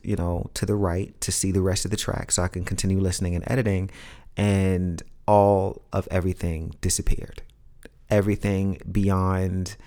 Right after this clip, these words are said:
the, uh, the, the intro was gone. And I was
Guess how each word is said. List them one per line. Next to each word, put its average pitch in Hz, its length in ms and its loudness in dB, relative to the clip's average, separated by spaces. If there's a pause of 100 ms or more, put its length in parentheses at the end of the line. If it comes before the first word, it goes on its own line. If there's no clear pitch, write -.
(360)
the, 101 200 -4 (100)
uh, 80 560 -2 (380)
the, 92 580 -2
the - 160 -6
intro 98 440 2 (160)
was 101 180 2
gone. 104 580 2
And 101 140 2
I 98 80 4
was 98 480 0